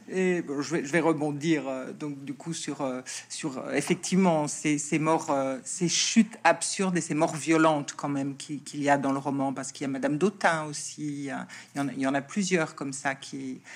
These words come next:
et, et, et parce que là, c'est plutôt autour des chutes. Est-ce que la, la chute,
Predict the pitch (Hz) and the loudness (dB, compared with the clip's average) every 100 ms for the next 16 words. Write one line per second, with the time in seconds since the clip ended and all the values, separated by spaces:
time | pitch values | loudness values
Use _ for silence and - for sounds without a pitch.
0 | - - 147 - 120 - - - - 185 | -16 -6 -4 -2 -4 -8 -20 -16 -2 -2
1 | - - _ _ - - 185 - 240 262 | -2 -16 _ _ -8 -2 0 4 4 4
2 | 226 220 196 208 202 180 175 - - - | 2 2 4 2 2 0 0 2 2 0
3 | 185 - - _ _ - 180 - 185 165 | -2 -4 -12 _ _ -4 -2 2 4 4
4 | 131 151 151 - - 240 - - - | 2 -2 -2 -2 2 2 0 -8 -10